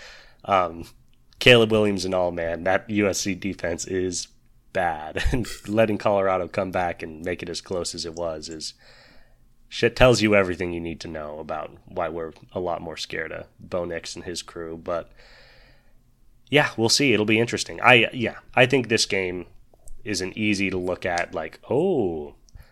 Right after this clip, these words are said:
I don't think it was that big of a deal. I think their offense took what was available,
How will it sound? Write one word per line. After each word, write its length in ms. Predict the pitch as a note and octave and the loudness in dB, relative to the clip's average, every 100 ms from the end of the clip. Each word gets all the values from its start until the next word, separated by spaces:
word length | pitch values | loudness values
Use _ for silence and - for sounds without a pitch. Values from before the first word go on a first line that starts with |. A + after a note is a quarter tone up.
| - - | -20 -4
I 220 | G#2+ A2+ | 8 8
don't 180 | G#2 F#2+ | 8 4
think 220 | - F2 | 0 -6
it 60 | F2 | -6
was 160 | E2 E2 | -8 -6
that 240 | E2 D2+ | -6 -6
big 120 | E2 | -10
of 60 | D#2+ | -12
a 60 | |
deal. 400 | D2+ E2 D#2+ D#2+ F#2 | -14 -12 -12 -12 -10
I 60 | |
think 180 | F#2+ F#2 | -8 -4
their 140 | F2+ | -4
offense 320 | E2+ - E2 - | -4 -6 -8 -6
took 320 | F#2 - - | -6 -6 -12
what 200 | F#2 F2+ | -10 -8
was 120 | F2+ | -6
available, 540 | E2+ D#2 D2+ D2+ D#2 | -8 -8 -10 -10 -12